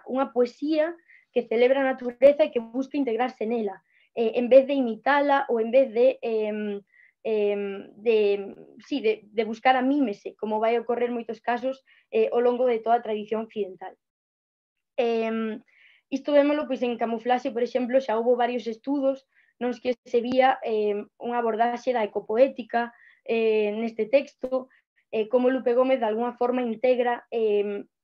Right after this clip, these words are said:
eh, de alguna forma representa, eh, este corpo, eh, de muller con este corpo,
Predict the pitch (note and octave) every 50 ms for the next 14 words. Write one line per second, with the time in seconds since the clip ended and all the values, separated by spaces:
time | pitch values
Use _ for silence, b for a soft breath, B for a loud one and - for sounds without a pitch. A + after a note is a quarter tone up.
0 | _ - - A3 A3 A3 A3 G3+ G3+ - - A3+ G#3+ G#3+ A#3 A#3+ A#3 A3+ - A#3+
1 | B3 B3+ B3+ B3 A#3+ A#3 - A3+ A3+ - B3 B3 A#3+ - B3 B3+ - - _ -
2 | A3 G#3 G#3+ G#3 B3 - - B3 - - _ C4+ C4+ C4+ B3+ A3 - _ _ _
3 | _ - _ B3+ B3 A#3+ b b b b b b b b - A3 A3+ A3+ A3+ A3+
4 | A3 A#3+ A#3+ A#3+ A#3 B3+ C4+ C#4 C4 C4 A3 A3 A#3 A3+ - B3 A#3 - B3+ A#3+
5 | A#3+ A#3 A3+ B3 A#3+ A#3+ -